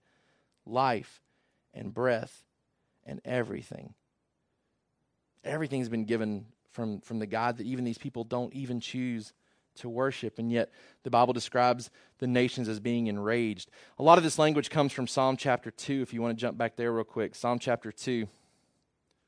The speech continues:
Psalm chapter two parallels this passage, and it finds fulfillment later in the New Testament. We'll reference a couple of these passages here in just a minute.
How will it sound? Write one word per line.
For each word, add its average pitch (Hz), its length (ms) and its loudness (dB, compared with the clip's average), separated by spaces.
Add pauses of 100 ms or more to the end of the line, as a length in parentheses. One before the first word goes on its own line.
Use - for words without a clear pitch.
(1120)
Psalm 160 240 4
chapter 156 240 2
two 151 240 4
parallels 135 540 4
this 117 100 -8
passage, 123 460 -6
and 123 100 -2
it 98 80 -8
finds 135 320 -2
fulfillment 131 540 -2
later 131 400 4 (380)
in 135 100 -2
the 127 60 2
New 135 120 4
Testament. 123 440 -2
We'll 123 100 -2
reference 127 320 -2
a 117 60 -8
couple 123 260 -4
of 117 60 -4
these 113 120 -6
passages 113 460 -6
here 120 160 -4
in 110 100 -4
just 113 200 -8
a 113 40 -4
minute. 120 300 0